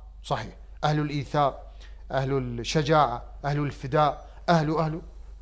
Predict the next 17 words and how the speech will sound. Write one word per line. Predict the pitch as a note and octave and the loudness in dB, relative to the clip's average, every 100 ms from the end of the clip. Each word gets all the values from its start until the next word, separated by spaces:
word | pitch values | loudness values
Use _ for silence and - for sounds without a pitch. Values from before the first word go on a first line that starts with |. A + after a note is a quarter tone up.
| B2+ | -6
الأصحاب | C#3+ - C#4 D4 G3+ | -4 0 4 4 4
بعد. | E3 E3+ - - - - | 0 -2 -12 -16 -10 2
ولكن | E3+ F3+ E3+ D3+ | 4 4 2 2
جاء | E3+ D3+ C#3 | 4 4 0
الإمام | C3 C#3+ C#3+ | -4 -4 -4
الصادق | C3 - C#3 C3 | -6 -2 -2 -2
عليه | B2 B2+ | -4 -6
السلام | A#2+ - C#3 C3 | -6 -4 -4 -2
وصفهم | C#3 - F#3 G3+ G3+ G#3 | -2 0 0 2 2 0
بأنهم: | D3+ D3+ F3 F3+ F3+ G3+ F#3 - - - - - | -2 -4 -2 0 0 -2 -6 -12 -16 -16 -14 -2
"إن | F3+ E3 | 2 2
أصحاب | C#3 C#3 - - D#3 C#3 A2+ | 0 -4 -4 0 2 2 0
جدي | A#2 D3 A#2+ C3 B2+ | -2 -4 -2 -4 -4
الحسين | A#2 B2+ - E3+ E3+ | -4 -8 -2 0 0
هم | B2+ C3+ | -2 -4
أهل | D#3 E3 F3 | -4 0 0
البصائر". | F3 C3 B2 - C#3 C3 G#2+ | 0 0 -2 2 2 2 -2